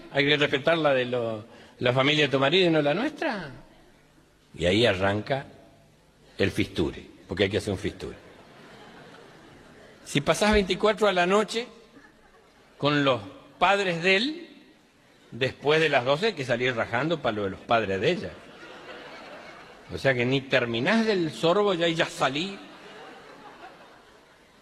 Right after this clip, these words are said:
Pero como pasaste a, a la noche allá, al otro día, veinticinco al mediodía, es en la casa de los padres de ella.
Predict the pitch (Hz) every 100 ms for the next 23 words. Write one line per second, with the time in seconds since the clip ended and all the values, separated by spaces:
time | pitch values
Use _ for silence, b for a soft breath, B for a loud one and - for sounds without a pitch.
0 | _ _ _ _ _ _ - 131 131 135
1 | 135 135 131 185 220 240 196 170 143 131
2 | 127 - 120 123 135 202 196 208 190 196
3 | 226 - - - - _ _ _ _ _
4 | _ _ _ - 101 147 165 170 180 170
5 | 190 - - - 95 104 104 123 175 180
6 | 175 147 147 143 143 196 156 139 120 147
7 | 123 127 113 - 127 123 123 123 82